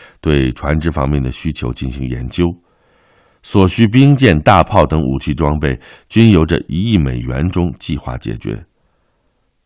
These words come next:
向外购买兵舰时，统一由中财委负责联系，但是华东海军届时要派出懂舰船的人员一起到海外购船，另外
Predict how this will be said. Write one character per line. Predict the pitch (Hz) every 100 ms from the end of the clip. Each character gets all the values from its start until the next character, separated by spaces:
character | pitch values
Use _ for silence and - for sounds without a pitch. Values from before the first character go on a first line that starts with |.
| _ _ _ _ _
向 | - 139
外 | 139 131
购 | 110 131
买 | 98 76
兵 | 120 135 143
舰 | 156 101
时， | 71 - 62 60 50 _ _
统 | - 64
一 | 69 85
由 | 73 69 67
中 | - 110 113
财 | - 76 104
委 | 92 71
负 | - -
责 | -
联 | 57 53 50
系， | - 50 - _ _ _ _ _ _ _
但 | - 123
是 | 101 98 78 - _ _ _
华 | - 104
东 | 110 120
海 | - 65
军 | 57 87 92
届 | 101
时 | 78 -
要 | 76
派 | 69 - 69
出 | 78 78
懂 | - 65 60
舰 | - 135 82
船 | 71 73
的 | 80
人 | 65 73
员 | 92 67 78 - - _
一 | - 107
起 | - -
到 | - 71
海 | 65 - 62
外 | 65
购 | - 64
船， | - 57 - _ _ _ _
另 | 92
外 | 95